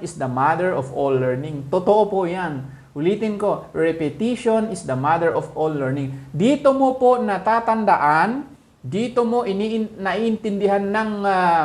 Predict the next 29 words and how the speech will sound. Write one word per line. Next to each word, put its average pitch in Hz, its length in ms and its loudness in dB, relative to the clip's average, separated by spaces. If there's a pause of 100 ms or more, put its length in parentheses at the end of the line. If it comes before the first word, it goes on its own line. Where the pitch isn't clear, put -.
mabuti, 202 720 2
in 139 240 -4
deeper, 247 720 0 (640)
kapag 185 400 0
paulit-ulit 226 720 2
mo 202 160 -4
pong 214 160 0
binabasa 156 640 0
ang 165 240 -4
lesson 123 400 -4
mo. 131 480 -8 (720)
O 135 160 -4
ito 151 160 0
pa, 196 160 6
anong 147 160 -4
pang 156 120 2
sabi 170 280 2
ng 190 80 -4
isa? 170 480 0 (400)
"I 139 160 0
realize 262 720 6
na 214 80 0
para 214 320 4
makomit 202 480 -4
ko 208 80 -4
sa 196 160 -2
utak 196 400 0
ang 185 160 -4
information 170 800 -2